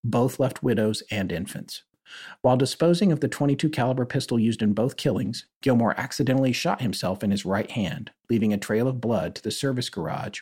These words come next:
where he had left his truck to be repaired prior to murdering Bushnell. Garage mechanic Michael Simpson witnessed Gilmore hiding the gun in the bushes. Seeing the blood on Gilmore's crudely bandaged right hand when he approached to pay for the repairs to his truck,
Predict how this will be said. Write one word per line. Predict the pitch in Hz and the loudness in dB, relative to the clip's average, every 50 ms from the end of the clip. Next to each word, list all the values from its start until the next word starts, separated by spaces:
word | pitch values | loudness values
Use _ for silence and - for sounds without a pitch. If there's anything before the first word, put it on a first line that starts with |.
| - - | -8 -4
where | 110 98 | -4 -2
he | - 110 | 0 0
had | 98 90 101 | 0 0 0
left | 101 - - - | 0 0 0 -2
his | 151 135 - | -4 -6 -4
truck | - - 185 170 - - | -2 -2 -2 -2 -2 -4
to | - | -4
be | 110 110 95 | -2 -2 0
repaired | 104 104 - - 120 104 90 90 92 - | -2 -2 -2 -2 -2 0 0 -2 -4 -6
prior | - - 120 104 92 92 | -4 -2 0 0 0 0
to | 95 - 107 | -2 -4 -4
murdering | 98 101 117 135 123 98 80 - - - 92 | -2 0 2 2 0 0 -2 -4 -6 -8 -6
Bushnell. | - 92 85 - - 117 98 85 - - - _ _ _ _ - - - - - - - - - | -4 -4 -4 -4 -2 -2 -2 -2 -4 -6 -14 _ _ _ _ -20 -20 -20 -18 -18 -18 -18 -6 0
Garage | - 131 135 151 - 170 | 4 4 4 4 4 2
mechanic | 165 - - 151 143 135 - | 0 2 2 0 0 0 0
Michael | 120 120 123 - 123 | 0 0 0 0 0
Simpson | - - 139 135 - - 131 123 | 0 0 -2 0 0 0 0 2
witnessed | 117 151 - 165 151 147 - | 2 2 2 0 -2 -4 0
Gilmore | - 151 139 127 123 113 107 110 | 2 2 4 4 2 2 0 0
hiding | - - 110 120 127 123 127 | 0 0 2 2 4 4 2
the | 113 95 | 2 2
gun | 95 113 113 110 101 | 0 0 0 0 0
in | 90 90 | 0 -2
the | 85 | -2
bushes. | - 107 117 - - - - - - - _ _ _ _ _ _ - | -2 -2 -2 -2 -4 -6 -8 -8 -10 -12 _ _ _ _ _ _ -14
Seeing | - - - 165 160 165 | -6 0 2 2 4 4
the | 156 139 | 2 2
blood | 123 135 131 127 | 2 2 2 2
on | 120 110 110 | 2 2 0
Gilmore's | 104 - 120 117 120 113 107 107 | 0 2 2 2 2 2 0 -2
crudely | - - - 165 160 160 156 151 | -2 -2 0 2 4 4 4 4
bandaged | 143 - - 110 113 113 113 113 110 104 - - - _ _ _ _ - | 2 2 0 0 2 2 2 0 0 -2 -4 -10 -14 _ _ _ _ -2
right | 117 120 143 - - | 0 2 2 2 0
hand | - 135 127 107 - 104 110 - - | -2 -2 0 0 0 -2 -2 -2 -4
when | 104 - | -2 -2
he | 123 110 | -2 -2
approached | 95 - - - 135 - - - | -2 -2 -2 -2 -2 -2 -4 -6
to | - 120 | -8 -6
pay | - - 120 120 | -4 -2 0 -2
for | 117 - - - 117 | 0 0 -2 -2 0
the | 101 - | -2 -2
repairs | - - - - - - - 156 135 101 92 - | -4 -6 -8 -10 -8 -2 0 0 2 0 0 -4
to | - - 113 | -4 -6 -6
his | 101 101 - | -6 -6 -8
truck, | - - - 90 65 - - - | -6 -4 -2 -2 -2 -2 -6 -14